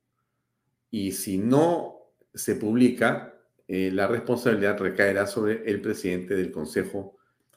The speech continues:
de Ministros. Eh, los, a ver, ¿qué, qué establece? Establece que los acuerdos tomados en el gabinete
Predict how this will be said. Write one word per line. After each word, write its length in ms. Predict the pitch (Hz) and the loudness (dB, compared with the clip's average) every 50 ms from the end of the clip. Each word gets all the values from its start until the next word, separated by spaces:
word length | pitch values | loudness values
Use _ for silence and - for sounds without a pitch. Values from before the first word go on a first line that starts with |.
| _ _ _ | _ _ _
de 180 | 101 92 98 87 | -4 -2 0 0
Ministros. 1000 | 85 85 90 107 107 95 - - - - - _ _ - - - - _ _ _ _ _ _ _ _ _ _ _ _ _ _ _ _ _ _ _ _ _ _ _ - | 2 0 0 0 0 -2 -2 -6 -10 -14 -20 _ _ -18 -18 -18 -20 _ _ _ _ _ _ _ _ _ _ _ _ _ _ _ _ _ _ _ _ _ _ _ -2
Eh, 840 | 104 98 95 95 92 92 90 87 87 87 85 82 80 - - - _ _ _ _ _ _ _ _ _ _ _ _ | 0 2 4 4 4 4 2 2 0 0 0 -2 -2 -6 -12 -18 _ _ _ _ _ _ _ _ _ _ _ _
los, 720 | 113 113 107 107 98 95 95 - - - - - - - _ | 0 2 4 6 4 4 4 0 -2 -4 -6 -8 -10 -2 _
a 80 | 104 104 | 6 6
ver, 180 | 101 92 - | 6 6 4
¿qué, 180 | - 143 135 - | 0 -6 -8 2
qué 100 | - 185 | 2 2
establece? 440 | 185 185 165 147 139 117 - - 107 | 6 6 6 6 8 6 4 4 0
Establece 440 | - - 110 127 151 151 - 156 | 0 2 2 4 2 2 2 0
que 80 | 143 127 | 2 2
los 180 | 107 101 - 104 | 2 2 2 0
acuerdos 420 | - - 151 156 147 151 143 - | 0 6 6 6 6 6 4 2
tomados 640 | - 107 104 113 117 113 104 104 110 110 - - - | 2 0 2 4 4 4 4 2 0 -2 -6 -4 -2
en 140 | 123 120 123 | 0 2 2
el 60 | 117 | 4
gabinete 800 | 127 131 131 120 113 107 104 95 95 - 117 117 - - - | 4 6 6 6 4 4 2 2 2 0 -4 -4 -4 -12 -18